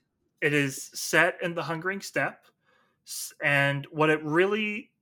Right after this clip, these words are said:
the real crux of it, as I'm hammering out the specific details, but the real crux of it is we are opening the steppe up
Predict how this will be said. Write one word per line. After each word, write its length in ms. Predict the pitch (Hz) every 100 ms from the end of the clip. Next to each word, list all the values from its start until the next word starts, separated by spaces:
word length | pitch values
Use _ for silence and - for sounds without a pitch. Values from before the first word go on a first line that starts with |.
| -
the 100 | 156
real 240 | 180 254
crux 380 | 247 - 143 -
of 100 | 139
it, 240 | 135 143 -
as 200 | 156 147
I'm 260 | 147 139 139 _ _ -
hammering 400 | - 156 151 143
out 140 | 139
the 60 | 139
specific 460 | - 135 131 127 -
details, 560 | 120 120 117 120 - _ _ _ _ -
but 140 | 143
the 80 | 147
real 260 | 143 180
crux 420 | 190 - 151 143 147
of 100 | 139
it 180 | 139 - -
is 680 | 139 127 123 123 120 - - -
we 220 | 143 135
are 180 | 123 - 170
opening 420 | 175 180 170 160
the 80 | 147
steppe 340 | - 147 139 143
up 280 | 127 123